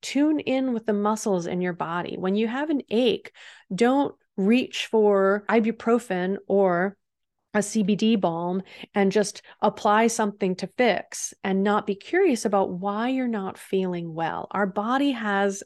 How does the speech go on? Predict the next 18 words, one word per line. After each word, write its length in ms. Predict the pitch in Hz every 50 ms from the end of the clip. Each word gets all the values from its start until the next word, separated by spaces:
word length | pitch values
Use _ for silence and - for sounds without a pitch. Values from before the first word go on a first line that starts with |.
| -
as 140 | 185 180 -
I've 120 | 185 175
already 300 | 185 180 180 185 185 185
said, 300 | 185 - - 190 180 175 -
a 80 | - 180
limited 600 | 180 185 202 208 214 220 240 233 240 240 226 226 - - - - - _ -
method 460 | 190 185 196 226 240 233 - 262 226
of 120 | 220 214 -
communication. 920 | - 202 196 190 180 180 180 - - 180 175 170 - - - - - 190 - _ _ _ _ _ - - - _ _
And 160 | - 202 202
so 640 | 190 - - 220 220 226 226 208 151 - - - - _ _ _ _ _ _ _ _ -
this 200 | 220 226 226 -
is 140 | 277 240 -
your 120 | 277 269
invitation 580 | 254 240 233 240 - 220 214 208 202 - 220 196
to 60 | 190
get 180 | - 190 196 -
curious, 840 | - - 226 233 277 285 208 - - - - 180 - - - -